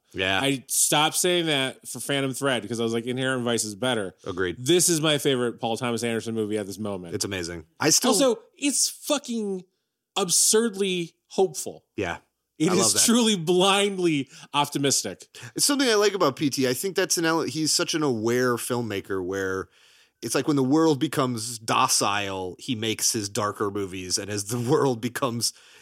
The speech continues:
Speaker 1: in flux and in danger and full of anxiety, he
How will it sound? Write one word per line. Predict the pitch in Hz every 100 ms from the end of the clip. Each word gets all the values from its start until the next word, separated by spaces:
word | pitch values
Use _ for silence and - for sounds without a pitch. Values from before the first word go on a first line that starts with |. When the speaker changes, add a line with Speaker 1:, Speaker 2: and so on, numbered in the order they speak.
| _
Speaker 1:
in | 127 123 117
flux | - 127 123 - -
and | 123 107 95 101
in | 117 107
danger | 110 113 107 107 104 101 -
and | 92
full | - 123
of | 113
anxiety, | 104 98 110 104 101 95 92 82 _ _ _ _ _ -
he | 113 110 104